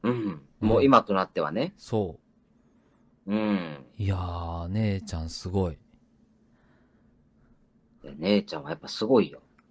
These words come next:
Speaker 2: この、じゃあ、この姉ちゃんが聞いてくれた収録会で僕ら何話してたか知ってます？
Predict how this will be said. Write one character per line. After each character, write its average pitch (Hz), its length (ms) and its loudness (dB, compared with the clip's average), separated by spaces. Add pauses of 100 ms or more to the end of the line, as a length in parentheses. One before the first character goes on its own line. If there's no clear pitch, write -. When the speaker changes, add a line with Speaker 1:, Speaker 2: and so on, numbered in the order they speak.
(160)
Speaker 2:
こ 220 140 4
の、 208 160 4
じ 190 100 4
ゃ 160 120 8
あ、 117 80 0
こ - 260 -6
の 147 100 2
姉 185 200 2
ち 143 100 0
ゃ - 20 4
ん 113 40 0
が 104 100 0
聞 - 200 -8
い 135 60 -6
て 139 100 -2
く 131 80 -2
れ 113 100 -2
た 101 100 -2
収 139 240 -2
録 123 240 -4
会 95 80 -2
で 87 60 -6
僕 107 220 -8
ら 101 80 -4
何 98 200 -6
話 127 280 -6
し - 20 -14
て 127 80 -8
た 107 100 -10
か 90 120 -12
知 - 100 -18
っ - 20 -20
て - 120 -12
ま 95 100 -8
す？ 156 180 -12